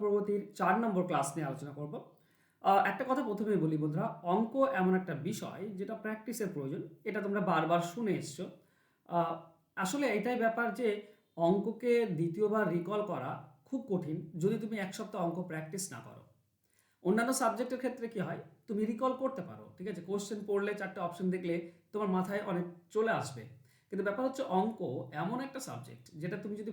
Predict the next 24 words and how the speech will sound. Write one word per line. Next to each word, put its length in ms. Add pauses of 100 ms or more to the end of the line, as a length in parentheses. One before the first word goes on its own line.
প্র্যাকটিসের 460
মধ্যে 180 (100)
না 80 (120)
রাখো, 240 (340)
তাহলে 260
তাকে 200 (180)
রিকল 320
করা 140 (100)
খুব 100 (100)
মুশকিল 260 (420)
সবার 340
ক্ষেত্রেই, 320 (400)
ঠিক 160
আছে? 120 (100)
যারা, 180
আহ, 640
অঙ্ক 140 (140)
শেখাচ্ছে 380 (260)
তাদের 260
ক্ষেত্রেও, 320 (340)
যারা 200
অঙ্ক 140 (140)
শিখছে 260 (120)
তাদের 220